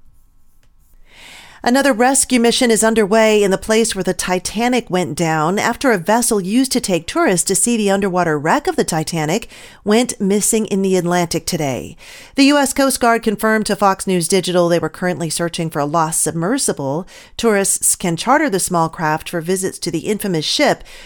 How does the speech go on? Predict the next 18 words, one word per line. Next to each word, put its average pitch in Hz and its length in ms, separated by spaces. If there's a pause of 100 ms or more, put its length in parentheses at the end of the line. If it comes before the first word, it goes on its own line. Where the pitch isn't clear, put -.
(100)
through 240 320
Ocean 262 400
Gate 196 280
Expeditions, - 960 (280)
which 254 340
recently 269 540
announced 151 400
new 202 120
mission 185 360
crews 160 340
for 185 160
a 170 60
North 175 260
Atlantic 165 380
trip - 240
on 156 100
social 156 320
media. 160 480